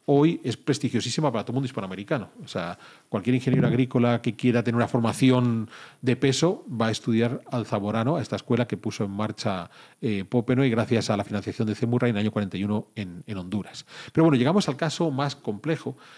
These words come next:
que es cuando en el año, eh, mil novecientos cincuenta y cuatro se produce un golpe de Estado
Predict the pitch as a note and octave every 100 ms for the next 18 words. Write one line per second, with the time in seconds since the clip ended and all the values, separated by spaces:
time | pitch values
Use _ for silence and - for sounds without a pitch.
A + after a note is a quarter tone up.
0 | - _ - B2+ D3+ C3+ C3+ D3 D3+ -
1 | _ - B2 A2+ B2 B2+ C#3 D3 C4+ B2+
2 | G#2+ G2+ A#2+ B2+ A#2 B2 - A2+ A2+ G#2
3 | A2 - C3+ C3 C3 G#2+ A#2 A#2 A#2+ C3+
4 | C3+ C#3+ A#2+ - D3+ A#2+